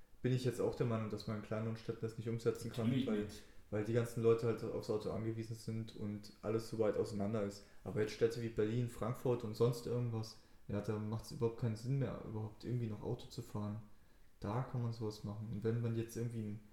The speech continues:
Speaker 1: ein Drittel der Großstädte diesen Nahverkehr ausbaut, damit die Leute kein Auto mehr fahren oder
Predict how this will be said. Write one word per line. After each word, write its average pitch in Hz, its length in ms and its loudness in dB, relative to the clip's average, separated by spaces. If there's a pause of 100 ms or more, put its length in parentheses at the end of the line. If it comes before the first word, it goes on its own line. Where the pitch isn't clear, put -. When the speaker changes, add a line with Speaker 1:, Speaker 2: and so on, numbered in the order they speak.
(420)
Speaker 1:
ein 123 200 2
Drittel 127 300 0
der 113 120 6
Großstädte 120 680 -2 (520)
diesen 107 220 -4
Nahverkehr 120 520 -2
ausbaut, 120 460 0
damit 104 260 -6
die 113 60 -4
Leute 113 500 2 (340)
kein 113 220 0
Auto 123 260 2
mehr 131 160 2
fahren 113 340 0 (100)
oder 104 280 0